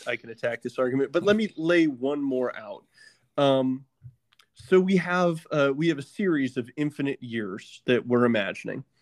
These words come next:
Um, and then we also have, um, the infinite society, and they're, they're flipping these coins and whatnot. Um,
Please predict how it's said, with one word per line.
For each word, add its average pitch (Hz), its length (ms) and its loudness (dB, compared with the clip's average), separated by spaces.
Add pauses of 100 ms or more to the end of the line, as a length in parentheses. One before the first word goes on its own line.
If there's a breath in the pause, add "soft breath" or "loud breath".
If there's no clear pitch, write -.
(240 soft breath)
Um, 139 320 4
and 147 320 -2
then 175 180 0
we 175 120 -6
also 190 440 -4
have, 113 400 -6 (400)
um, 120 320 -2
the 123 140 -2
infinite 127 340 -4
society, 110 500 -4
and 113 120 -6
they're, 113 220 -4 (100)
they're 117 160 0
flipping 123 340 -2
these 110 180 -2
coins 131 300 2
and 117 80 -4
whatnot. 110 320 -2 (760 soft breath)
Um, 151 280 6